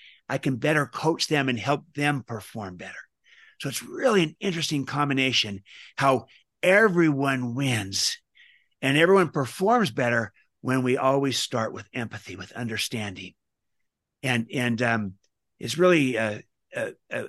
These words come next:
a powerful combination. A, a brief story on this. I, when I first got in at Covey Leadership Center, um, I had, uh, we, we had these, uh,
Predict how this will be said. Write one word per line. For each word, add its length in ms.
a 80
powerful 540
combination. 640
A, 120
a 140
brief 240
story 300
on 80
this. 180
I, 240
when 140
I 80
first 340
got 220
in 220
at 180
Covey 240
Leadership 380
Center, 460
um, 380
I 100
had, 360
uh, 240
we, 320
we 140
had 260
these, 300
uh, 280